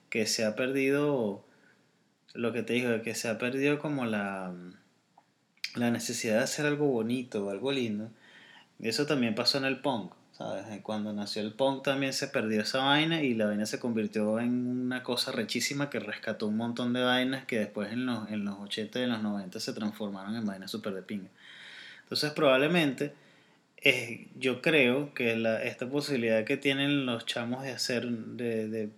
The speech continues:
de poder grabar su vaina o de expresarse de cierta forma va, va a convertir esto en un ciclo. Al final,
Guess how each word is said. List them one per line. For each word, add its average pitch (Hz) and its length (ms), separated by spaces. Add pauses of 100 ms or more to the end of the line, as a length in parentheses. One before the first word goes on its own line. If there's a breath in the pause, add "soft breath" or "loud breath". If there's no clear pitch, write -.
(140)
de 120 180
poder 113 300
grabar 131 320
su 143 220
vaina 143 580
o 113 80
de 107 60
expresarse 113 580
de 143 80
cierta 123 340
forma 147 400
va, 113 180 (160)
va 107 180
a 104 60
convertir 110 460
esto 104 240
en 117 80
un 113 80
ciclo. 98 340 (100)
Al 120 120
final, 147 420